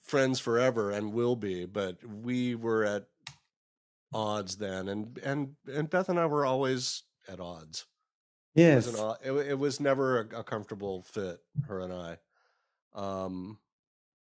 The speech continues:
Speaker 1: you know, I, I think she sounds great on the records, but, you know, I, I, if I can be objective at all, that I, you know, I don't think that she sounds bad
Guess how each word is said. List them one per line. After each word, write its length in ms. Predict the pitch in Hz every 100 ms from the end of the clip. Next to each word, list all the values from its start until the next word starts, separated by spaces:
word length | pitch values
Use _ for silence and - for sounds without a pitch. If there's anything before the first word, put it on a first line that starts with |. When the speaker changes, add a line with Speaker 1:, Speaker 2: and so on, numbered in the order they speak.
| -
Speaker 1:
you 100 | 165
know, 100 | 120
I, 400 | 135 151 123 151
I 40 | 151 -
think 160 | 143 151
she 100 | 123
sounds 300 | 131 123 104
great 300 | 113 117 131
on 140 | 107
the 80 | 107
records, 520 | 110 123 110 101 104
but, 400 | - 95 92 90 _ _ _ _ _ -
you 100 | 104
know, 260 | 95 101 110 _ _ _ _ -
I, 40 |
I, 80 | 101 - 104 -
if 140 | 113
I 100 | 117
can 360 | 113 110 98 95 _ _
be 120 | 113 107
objective 480 | 92 107 101 101
at 80 | 92
all, 440 | 98 107 85 85 - _ _ _ _ _ _ _ _ -
that 220 | 101 92
I, 40 | 104
you 140 | 104
know, 180 | 90 85
I 120 | 90 104
don't 220 | 110 101
think 220 | 110 107
that 120 | 101 -
she 120 | 98
sounds 380 | - 98 107 98
bad 380 | 98 95 92